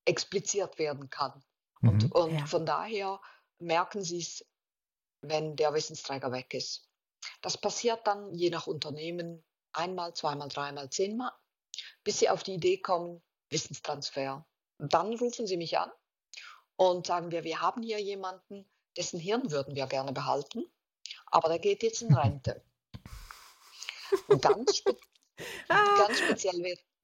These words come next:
Speaker 3: Großartiges Bild.
Speaker 1: Ganz speziell wird es dann, wenn es auffällt, dass das Hirn in Rente geht und eigentlich da bleiben sollte, wenn vielleicht noch zwei, drei Monate übrig sind.
Speaker 3: Okay, auf den letzten
Speaker 1: Genau,
Speaker 3: Drücker.
Speaker 1: so von einem Arbeitsleben von,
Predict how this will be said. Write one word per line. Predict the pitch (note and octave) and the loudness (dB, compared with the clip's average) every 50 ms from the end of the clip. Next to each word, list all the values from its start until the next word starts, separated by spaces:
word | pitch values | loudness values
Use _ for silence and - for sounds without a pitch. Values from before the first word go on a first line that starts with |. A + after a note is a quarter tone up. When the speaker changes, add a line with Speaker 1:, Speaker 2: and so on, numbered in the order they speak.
| - - - - | -18 -16 -16 -10
Speaker 3:
Großartiges | - - A#3 C4 D#4 - C4 A#3 A#3+ B3+ A3+ B3 A#3 - | 2 6 8 8 10 10 8 8 8 8 6 4 2 4
Bild. | - A#3 A3 G#3+ G#3 - - - E3+ E3 | 4 6 6 6 6 4 -2 -2 4 6
Speaker 1:
Ganz | C#3+ - - D3+ | 8 8 8 6
speziell | - - A#3 - B3 A3+ A3 G3+ | 2 -2 -2 -2 0 0 2 2
wird | G#3+ G#3+ G#3+ G#3+ | 0 -2 -2 -4
es | G3+ - - | -6 -4 0
dann, | - F#3 F3+ F#3+ A3 A#3+ A#3+ A3 - - | 2 2 2 2 -2 -8 -10 -12 -14 -6
wenn | E3+ F#3 F#3 F#3 | -4 -2 -2 -2
es | F#3 F3+ - - - | -2 -4 -6 0 2
auffällt, | D#3 E3+ G3 A3+ - - A3 G#3 G#3 F#3+ - | 4 6 6 4 2 -2 -4 -4 -4 -6 -8
dass | F#3+ - - | -12 -14 -16
das | F3+ - - | -14 -14 -8
Hirn | - F3+ F#3+ G#3 A3 G#3+ | -6 -4 -4 -4 -6 -8
in | - E3+ E3 | -12 -16 -18
Rente | D#3+ E3 E3+ G#3 A3+ - - D3 | -16 -14 -14 -14 -14 -14 -16 -8
geht | C#3 D#3+ E3 F3+ A3+ - - - | -2 2 4 4 4 4 2 -4
und | - - F3+ F#3 F3 - | -6 -6 -6 -6 -6 -4
eigentlich | E3 D#3+ F3 E3+ E3 - | -4 -4 -4 -4 -6 -6
da | - D#3+ E3+ E3+ | -2 -2 0 0
bleiben | - E3 D3+ D3 D3 D#3+ D3 | 0 -2 -2 -2 -6 -8 -8
sollte, | D3 C#3+ D3 D#3+ E3 - - G#3 A3 - _ _ _ | -8 -8 -8 -8 -10 -12 -14 -16 -16 -16 _ _ _
wenn | D3+ E3+ E3+ F#3 G3 F3+ | 2 2 2 2 2 0
vielleicht | - F3+ E3+ D#3+ D#3+ E3 E3 - - _ | 2 2 4 4 2 0 -2 -6 -10 _
noch | - F3 E3 D#3 D#3+ - - - - - - - _ _ _ - _ | -16 -14 -12 -12 -12 -12 -14 -16 -16 -16 -18 -20 _ _ _ -10 _
zwei, | - - D3+ D#3 D3+ E3 F3+ F#3+ | -6 0 2 4 4 4 2 0
drei | E3+ F3 D#3+ D#3 D#3+ E3+ F3+ | -2 -2 -2 -2 -2 -2 -4
Monate | F3+ E3+ E3+ E3+ E3+ E3+ E3 - D#3+ | -6 -8 -10 -14 -16 -18 -12 -8 -6
übrig | - F3+ F#3 D#3 C#3+ C#3 - - | -6 -6 -6 -4 -4 -4 -6 -4
sind. | - A#2 A2+ G#2+ - - _ _ _ _ _ _ _ _ _ _ _ _ _ | -6 -8 -10 -10 -14 -20 _ _ _ _ _ _ _ _ _ _ _ _ _
Speaker 3:
Okay, | - G3 G3 D#3 C#3+ - - - D3+ D#3 D3 D3+ | 2 2 2 2 0 -2 -6 -4 -2 -2 0 -2
auf | D#3+ D#3 | 0 2
den | F3+ F3 | 4 6
letzten | F3 A3+ F#3+ | 6 8 8
Speaker 1:
Genau, | - - | 6 6
Speaker 3:
Drücker. | - E3+ E3 - D3+ | 4 4 2 2 0
Speaker 1:
so | C#3+ D3 E3 | -2 -2 -2
von | - - D#3+ D3+ C3+ | -4 -4 -6 -6 -6
einem | D3+ D3+ D3+ D3+ D3+ - - | -6 -8 -8 -10 -12 -6 -4
Arbeitsleben | D#3+ D#3 D#3 D#3+ D#3 D3+ C#3+ - - C#3 C#3+ D3 D3 C#3+ - D3 C#3+ C#3 | -2 -2 0 0 -2 -4 -4 -8 -6 -4 -4 -4 -4 -8 -12 -16 -16 -16
von, | - - D3+ | -14 -14 -14